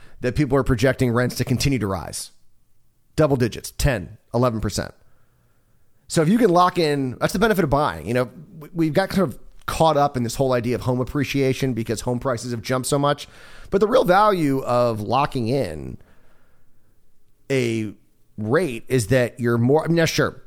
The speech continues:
taxes can change that for most people, and H O A, and, you know, I get all that, energy costs, and okay. But your mortgage payment stay the same. No matter what happens, you're lock-, I mean, assuming you're, you're locking in and not doing an arm or something that adjusts. So you're locking in. That's one of the benefits.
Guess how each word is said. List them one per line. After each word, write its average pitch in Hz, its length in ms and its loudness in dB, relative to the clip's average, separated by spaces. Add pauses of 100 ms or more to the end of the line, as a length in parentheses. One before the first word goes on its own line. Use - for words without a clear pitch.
(240)
taxes 131 460 0
can 123 180 0
change 92 340 -2
that 50 260 -8
for 120 100 -2
most 87 260 -4
people, 95 420 -4
and 95 200 -10
H 117 220 -8
O 131 140 -2
A, 156 560 4
and, 123 200 -2
you 127 60 0
know, 123 80 2
I 110 100 0
get 123 160 0
all 123 120 2
that, 117 260 2
energy 120 300 -2
costs, 110 420 -2
and 98 160 -2
okay. 90 300 -2 (340)
But 156 160 0
your 147 80 -4
mortgage 190 400 2
payment 110 400 0 (680)
stay - 160 2
the 110 80 0
same. 131 220 -2 (1000)
No 127 60 -2
matter 139 140 4
what 147 120 4
happens, 117 300 -2
you're 110 80 -2
lock-, 127 180 2
I 127 40 -8
mean, 135 100 2
assuming 151 340 2
you're, 123 240 0 (120)
you're 120 120 -2
locking 110 340 -2
in 104 120 -2
and 101 80 -2
not 104 160 -2
doing 101 180 -2
an 95 80 -4
arm 95 340 -6
or 87 80 -8
something 98 280 -8
that 92 100 -6
adjusts. 90 540 -6 (720)
So - 140 -2
you're 139 60 2
locking 131 300 2
in. 101 100 -2
That's 147 180 2
one 202 100 4
of - 40 2
the 175 40 2
benefits. - 600 -2